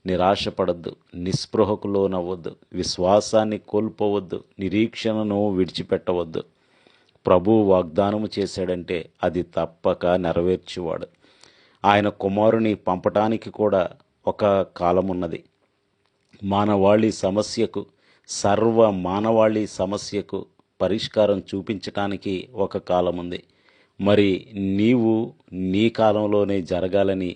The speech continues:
ఎందుకు ఆశిస్తూ ఉన్నావు? నీవు నీ సమయంలోనే జరగాలని ఎందుకు ఆశపడుతూ ఉన్నావు? నీవు నీవనుకున్నట్లే జరగాలని ఎందుకు అనుకుంటున్నావు? ఎర్ర సముద్రపు ఒడ్డున నిలవబడిన మోషేకు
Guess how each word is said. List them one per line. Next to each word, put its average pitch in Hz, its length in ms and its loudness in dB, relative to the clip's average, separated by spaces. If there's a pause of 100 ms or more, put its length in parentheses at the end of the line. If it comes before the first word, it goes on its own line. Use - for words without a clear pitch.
(100)
ఎందుకు 95 320 -4
ఆశిస్తూ 95 460 -6
ఉన్నావు? 95 280 -8 (720)
నీవు 113 600 4 (580)
నీ 104 400 0
సమయంలోనే 117 840 0
జరగాలని 95 880 0
ఎందుకు 90 360 -4
ఆశపడుతూ 92 560 -4
ఉన్నావు? 101 240 -12 (520)
నీవు 117 640 2
నీవనుకున్నట్లే 117 1300 2
జరగాలని 104 640 0
ఎందుకు 95 260 -8
అనుకుంటున్నావు? - 580 -14 (920)
ఎర్ర 95 140 2
సముద్రపు 107 600 0
ఒడ్డున 104 420 2
నిలవబడిన 101 600 2
మోషేకు 98 720 -4